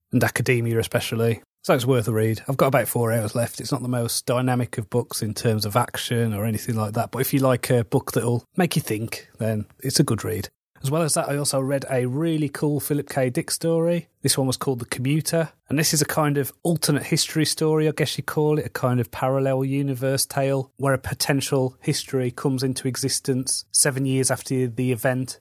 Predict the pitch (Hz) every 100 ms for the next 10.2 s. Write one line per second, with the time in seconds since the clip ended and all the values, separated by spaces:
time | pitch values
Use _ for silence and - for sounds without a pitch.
0 | _ - 107 - _ - 131 127 127 127
1 | 123 127 - - - 131 120 117 131 -
2 | 135 120 120 - - 135 127 - 127 123
3 | 127 120 127 - 143 127 123 - 110 -
4 | - 127 123 123 123 123 120 - 131 131
5 | 131 - 131 123 - _ - - 127 -
6 | - 135 127 - 123 - 117 - 127 -
7 | - - _ _ 120 123 123 - 139 127
8 | 123 - _ - 117 135 131 131 127 120
9 | _ - 117 123 131 120 120 120 117 -
10 | 117 120